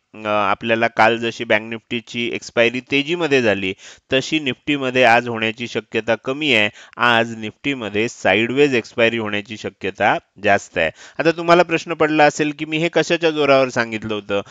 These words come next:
काल तर आपण खूप चांगली तेजी बघितलेली होती आणि असं असताना सुद्धा आज मी साइडवेज एक्सपायरी होईल असं का म्हटलं? याचं कारण साधं आणि सोपं आहे. तुम्ही बघू शकता की काल एकदम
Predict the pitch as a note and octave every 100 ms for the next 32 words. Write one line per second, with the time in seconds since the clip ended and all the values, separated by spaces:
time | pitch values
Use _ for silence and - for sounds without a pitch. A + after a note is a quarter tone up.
0 | - - B2+ C#3 C#3 C#3+ B2+ C#3+ C#3 C#3+
1 | C3+ C#3 B2+ B2+ C3 B2+ A#2+ B2+ B2 A#2
2 | A#2 A#2+ A#2+ A#2+ A2 G2+ G#2+ G#2 - A2+
3 | B2 A#2+ - C#3+ - C#3+ C#3 C#3 D3+ B2+
4 | A2+ A2 - - A#2 C3 C3 C3 C#3 -
5 | A2+ A#2+ C3+ C#3 C3+ - - B2+ B2 B2+
6 | C#3 A#2+ A2+ - - C#3 C3+ A#2 G2+ G2
7 | F#2+ _ _ A2+ A2 C#3 - G#2 G#2+ C3
8 | B2+ G#2 G#2 A2+ A#2 C3 G2+ F#2 F#2 E2+
9 | - - - C#3 E3+ D#3 C#3+ D3 C#3+ -
10 | B2 - C3 B2+ B2+ C3 - - A#2+ B2
11 | B2 C3+